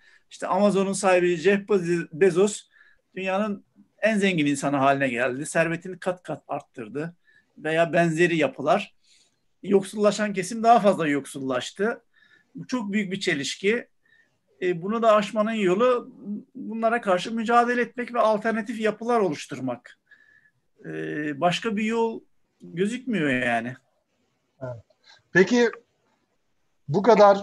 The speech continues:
Speaker 2: hızlı paylaşabilme özelliği, önce yalnızca dijitalleşmesinden bahsetmiyorum, aynı zamanda sosyal medyasından da bahsediyorum.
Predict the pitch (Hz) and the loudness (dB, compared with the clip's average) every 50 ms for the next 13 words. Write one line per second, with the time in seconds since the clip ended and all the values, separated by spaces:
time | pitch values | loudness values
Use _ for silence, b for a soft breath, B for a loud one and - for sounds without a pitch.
0 | 196 - _ _ _ _ _ _ - - 165 190 185 156 156 190 208 - - 175 | -4 -14 _ _ _ _ _ _ -4 2 2 4 4 2 4 4 4 4 6 4
1 | 175 180 185 185 175 - 190 185 175 180 175 175 180 185 180 180 185 - _ _ | 4 6 4 2 0 0 -2 -2 -2 -2 -4 -2 2 2 2 2 0 -4 _ _
2 | _ _ _ _ _ _ _ _ _ _ _ _ _ 165 156 151 135 151 156 151 | _ _ _ _ _ _ _ _ _ _ _ _ _ -2 -2 0 4 4 4 4
3 | 143 143 139 143 143 151 156 160 170 170 151 170 180 156 170 165 180 175 165 180 | 4 2 -2 -2 -2 -2 -2 -4 -4 -4 -6 -6 -4 -2 0 -2 -2 -2 -4 -6
4 | 151 151 156 143 - - 170 170 170 165 165 - - 170 165 - 160 170 170 170 | -6 -6 -6 -6 -2 -2 -2 -2 -2 -4 -6 -8 -10 -10 -12 -12 -12 -6 -2 -2
5 | 170 165 160 165 165 156 - - 175 160 - 147 143 151 160 170 160 156 156 - | -2 2 4 4 4 4 2 -2 -8 -8 -6 -6 -6 -4 0 2 2 2 2 0
6 | 143 151 147 147 147 147 151 170 156 - 156 143 - - 160 151 151 143 143 143 | -2 -2 0 0 -2 -2 -4 -6 -4 -4 -4 -4 2 4 4 4 4 2 -2 -6
7 | 135 131 139 131 - 139 139 143 139 135 127 123 117 120 117 117 117 - - 127 | -4 -6 -6 -6 -8 -4 0 0 0 0 -2 -6 -6 -4 -6 -6 -6 -8 -10 -8
8 | 117 120 120 120 135 160 170 | -8 -8 -6 -6 -6 -6 -6